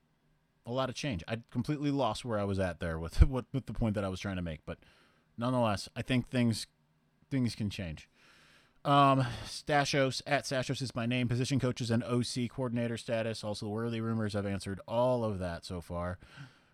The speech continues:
Clean house season at Detroit versus everybody zero one to finish us out. If you had to place a bet, would you say it's more likely Gaddis and McDonald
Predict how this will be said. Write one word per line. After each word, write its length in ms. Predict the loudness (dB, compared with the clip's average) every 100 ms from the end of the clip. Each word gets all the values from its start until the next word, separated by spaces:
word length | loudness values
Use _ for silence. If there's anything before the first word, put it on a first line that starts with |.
| _
Clean 300 | 0 2 2
house 280 | 2 0 2
season 560 | 0 -2 -2 -2 -2 -2
at 220 | -2 -2
Detroit 420 | -6 -4 -2 -4 -6
versus 500 | -8 -6 -6 -8 -10 -16 _ -6
everybody 680 | -4 -2 -2 0 0 -2
zero 280 | -4 -2 -2
one 400 | 0 2 2 2 -4 _ -10
to 60 |
finish 300 | -2 0 0
us 160 | -2 -2
out. 280 | -4 -4 -8 -16 _
If 100 | 0
you 80 | 4
had 120 | 6
to 60 | 4
place 360 | 2 2 2
a 60 | 0
bet, 400 | 2 4 4 2 -8 -20 _ -4
would 140 | -2
you 60 | 0
say 160 | -2
it's 120 | -2 -2
more 160 | -2
likely 260 | -2 -2 -2
Gaddis 320 | 2 2 0
and 80 | -2
McDonald 480 | 0 0 2 0